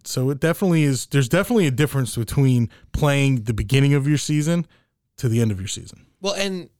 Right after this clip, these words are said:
Speaker 2: all of the other spring athletes, softball, baseball, they go away for
Speaker 1: <laughs> Yeah.
Speaker 2: a month, a month and a half. We don't see them 'cause they're in Florida, they're everywhere else. And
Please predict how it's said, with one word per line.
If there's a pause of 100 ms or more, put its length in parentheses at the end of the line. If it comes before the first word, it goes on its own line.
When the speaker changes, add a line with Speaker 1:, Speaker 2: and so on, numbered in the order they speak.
(400)
Speaker 2:
all
of
the
other
spring
athletes, (440)
softball,
baseball,
they
go
away
for (200)
Speaker 1:
<laughs>
Yeah.
Speaker 2:
a
month,
a
month
and
a
half.
We
don't
see
them
'cause
they're
in
Florida,
they're
everywhere
else.
And